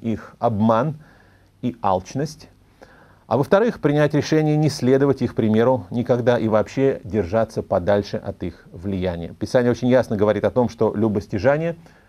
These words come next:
то есть алчность, это, по сути, идолослужение.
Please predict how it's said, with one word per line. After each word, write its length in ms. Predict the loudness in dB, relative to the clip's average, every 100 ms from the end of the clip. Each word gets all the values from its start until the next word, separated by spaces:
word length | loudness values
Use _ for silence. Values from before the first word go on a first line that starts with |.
| _ -18
то 60 |
есть 140 | -18 -6
алчность, 580 | 0 0 0 -6 -6 -16 _ -20 _
это, 300 | -2 0 -2 -2
по 100 | -4
сути, 420 | -4 -4 -4 -8 -10 _ _
идолослужение. 1120 | -2 0 2 0 -2 -4 -2 0 0 -2 -6